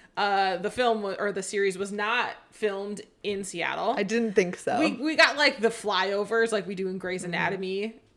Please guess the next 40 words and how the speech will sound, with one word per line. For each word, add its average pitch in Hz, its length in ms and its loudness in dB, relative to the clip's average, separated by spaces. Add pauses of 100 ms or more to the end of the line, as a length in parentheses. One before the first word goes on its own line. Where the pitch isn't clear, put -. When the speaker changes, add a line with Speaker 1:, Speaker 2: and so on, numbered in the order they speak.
Speaker 1:
every 196 260 -4
now 185 220 -4
and 196 120 -4
then, 226 400 2
Speaker 2:
<laughs> 392 40 0
Speaker 1:
uh, 196 320 2
but 247 120 6
it 240 120 6
was 214 240 4
filmed 190 500 -2
in, 175 320 -6
uh, 151 400 -4
British 175 260 -4
Columbia, 117 520 -10
which 196 180 -4
is 175 100 -4
where 180 140 -4
most 165 260 -10
of 143 60 -18
them 160 140 -12
are, 196 200 -6 (100)
which 339 160 2
is 320 100 0
where 330 160 10
Roche 415 240 10
Speaker 2:
Obviously. 403 140 6
Speaker 1:
is 233 120 0
from. 220 340 6 (100)
<laughs> - 120 8
Speaker 2:
That's - 320 6
true. 359 360 12
Speaker 1:
Or 202 40 8
one 247 120 8
of 247 60 4
the 208 100 2
places 180 380 -2
Roche 170 280 -6
is 190 100 -4
from. 180 380 -8 (520)
Um, 196 540 2